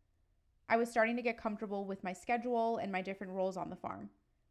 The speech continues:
I was also getting close to some of my housemates. The Monday after I arrived looked different. We were only working the first half of the day, and the second half would be held in the refuge building where church, or corporate gathering as they called it, was held.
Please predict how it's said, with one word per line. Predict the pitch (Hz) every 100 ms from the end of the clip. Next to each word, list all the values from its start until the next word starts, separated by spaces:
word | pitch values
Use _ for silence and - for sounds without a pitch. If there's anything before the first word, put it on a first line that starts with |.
| _ _ _ -
I |
was | 254
also | 285 311
getting | 330 339 311
close | - 247 254
to | 254
some | 247
of | 220
my | 202
housemates. | 196 190 185 - - - - - _ _ _ _ _ _ _ -
The | 226
Monday | 240 269 320
after | 294 294 247
I | 220
arrived | 196 180 175 185
looked | 180 - 170
different. | 175 175 85 - - _ _ _ _ _ _ _
We | 254
were | 247 269
only | 254 302
working | 277 262 262
the | 226
first | 214 220 220 -
half | 202 208
of | 214
the | 202
day, | 208 185 175
and | 180 196
the |
second | 196 208 233
half | 214 202
would | 214
be | 202
held | 185 185 180
in |
the | 190
refuge | 180 180 185 175
building | - 170 180 180
where | 175 175 - _
church, | - 269 190 175 -
or | - 185 175
corporate | - 202 190 170 - -
gathering | 170 170 156 156
as | 185
they | -
called | - - 170
it, | 170
was | 190 -
held. | 185 -